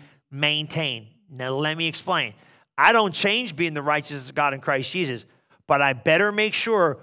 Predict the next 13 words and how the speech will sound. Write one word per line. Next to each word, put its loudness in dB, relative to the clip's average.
my 2
choices 0
in -2
the -6
earth 0
line 2
up 0
with 0
right 0
standing -4
with -8
God. 2
Otherwise, 2